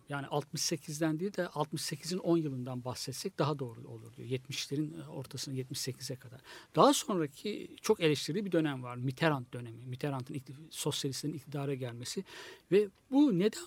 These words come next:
bu kadar, e, karamsar, e, Mitterrand dönemine bakış? Çünkü altmış sekiz başka tür, az önce söylediğim gibi başka türlü yaşamayı istiyordu. Başka türlü bir ha-, başka bir hayat tarzını, bugünkü yaş-, var olan hayatı olumsuzluyordu. Olumsuzlukta,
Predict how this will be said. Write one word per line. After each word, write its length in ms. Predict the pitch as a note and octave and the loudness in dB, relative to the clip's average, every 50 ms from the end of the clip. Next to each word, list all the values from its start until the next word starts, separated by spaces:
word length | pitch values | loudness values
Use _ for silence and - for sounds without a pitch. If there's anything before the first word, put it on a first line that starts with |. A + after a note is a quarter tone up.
| - | -6
bu 60 | - G3+ | -6 2
kadar, 320 | - F3 D#3+ D3 C#3 C3+ | 4 4 6 6 4 2
e, 380 | C#3 B2+ C#3 A#2+ B2 C3 C#3 - - | 0 -4 -8 -8 -10 -10 -12 -12 -8
karamsar, 580 | - - C#3 C3 C3 C3 B2+ - - C#3+ B2+ A#2+ | 2 4 6 6 6 4 2 0 -2 -2 -4 -4
e, 40 | B2+ C#3+ B2 B2+ B2 | -6 -10 -12 -8 -6
Mitterrand 440 | D#3 C3+ B2+ - C#3 C3 C3 B2+ B2+ | -6 -6 -4 -4 -4 -4 -4 -6 -6
dönemine 320 | C3 B2+ B2+ B2+ B2+ B2+ | -6 -6 -6 -6 -6 -6
bakış? 240 | C3 C3 - A3+ G3+ - - - - - _ | -8 -6 -6 -8 -8 -8 -12 -16 -18 -18 _
Çünkü 500 | - - - B3+ C#4 C#4+ D4 - - G#3 G#3+ | -2 4 6 8 8 6 6 4 2 4 4
altmış 340 | - E3+ F#3 - - - G3 | 4 0 0 -2 -4 -6 -6
sekiz 460 | - - - G#3 - A#3+ F#3 D3+ C#3 | -6 -6 -8 -8 -6 -6 -6 0 4
başka 300 | D3+ D#3 D#3 - - - - - - | 4 4 4 4 0 -8 -14 -8 -4
tür, 200 | - F3 D#3 - - | -4 -4 -4 -4 -4
az 180 | - F3+ - - | -6 -2 0 0
önce 200 | E3 D#3 E3 D#3 C3+ | 0 2 0 -2 -4
söylediğim 420 | - - D#3+ D3 C#3+ D3 C#3+ C3+ | -2 0 0 0 0 -2 -4 -4
gibi 140 | C3 C3 B2 | -4 -2 0
başka 280 | D3+ C#3 - - - | 0 0 0 -4 -8
türlü 200 | - - G3 E3 | -8 -6 -6 -4
yaşamayı 480 | D3 D3 C#3 B2 - - C#3 D3+ D#3 E3+ | -2 -2 -2 0 0 2 2 4 4 4
istiyordu. 640 | D#3+ B2+ - - - - C3 - A#2 - - A#2 A#2 | 2 2 -2 -4 -8 -10 -12 -12 -12 -14 -16 -14 -10
Başka 280 | C3 C#3 C3+ - - E3+ | -8 -8 -8 -6 -8 -8
türlü 300 | - - D#3 D3+ C#3+ D3+ | -8 -8 -10 -10 -8 -8
bir 80 | D3+ | -6
ha-, 140 | C#3+ - - - - | -6 -6 -6 -4 -4
başka 260 | C3 B2+ - - G#3+ | -4 -4 -2 -2 -4
bir 60 | G#3 | -4
hayat 360 | D3 - C3+ D3 F#3+ G#3 _ | -4 -2 0 0 0 0 _
tarzını, 420 | - D3 C3 A#2 - - A#2+ C#3 G#3 - - - - - - - | 0 0 0 0 -4 -6 -8 -8 -10 -10 -14 -18 -18 -18 -14 -10
bugünkü 580 | C#3+ C3+ E3 F#3 G#3 G3+ F#3+ - - F3 D3+ D3 - _ | -6 -4 -2 0 0 -2 -2 -4 -8 -12 -12 -12 -12 _
yaş-, 200 | - A#2+ - - D3 C3+ | -8 -8 -8 -8 0 4
var 180 | C#3 E3 G#3 A3+ | 6 6 6 4
olan 240 | G#3 F#3 E3 C#3+ | 2 0 -2 -2
hayatı 500 | C3 - - C3+ C3 B2+ C3 C3 - - | -4 -8 -10 -8 -8 -8 -8 -8 -6 -2
olumsuzluyordu. 840 | - G3 D#3+ E3 E3 D#3 - - - D3 D3+ D#3+ D3+ C#3 B2+ C3 - - - - - - - _ _ _ _ _ - | 0 2 2 2 2 -2 -6 -8 -6 -4 -2 -2 -2 -2 -4 -8 -14 -14 -18 -20 -20 -20 -20 _ _ _ _ _ 4
Olumsuzlukta, 1040 | D3+ D3 D#3 F3 F3+ F3 D#3 - - - F#3 F3 F3 F3+ E3 - _ _ - - | 6 6 6 6 4 2 0 -4 -4 -4 -4 -4 -4 -8 -10 -12 _ _ -6 -4